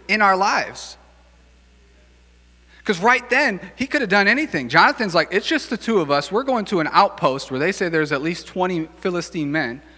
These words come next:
who all are armed." Jonathan had a sword, I'm not gonna lie. Hi-, him and his dad, they each got swords. They were the king and the king's son.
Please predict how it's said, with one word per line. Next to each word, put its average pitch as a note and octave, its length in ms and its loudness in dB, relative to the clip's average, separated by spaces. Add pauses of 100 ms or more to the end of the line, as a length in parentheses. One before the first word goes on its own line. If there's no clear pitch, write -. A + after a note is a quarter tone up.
(420)
who D#3 120 -2
all F3 300 2
are E3 180 2
armed." C3+ 500 -6 (500)
Jonathan G3 340 2
had D#3+ 140 6
a C3+ 40 -6
sword, A#2 320 -4
I'm A#2 60 -4
not C3 180 -2
gonna A#2+ 120 -6
lie. G2+ 200 -6
Hi-, D3+ 180 -14
him F3 200 -6
and E3+ 80 0
his C#3 140 -4
dad, C#3 260 2
they C3 100 -2
each C3 140 -8
got C3 180 -2
swords. G2+ 460 -12 (800)
They C3 80 -2
were B2+ 100 -4
the A#2+ 100 -8
king A#2+ 260 -6
and A2+ 80 -8
the G#2 60 -8
king's A2+ 240 -12
son. G#2 260 -8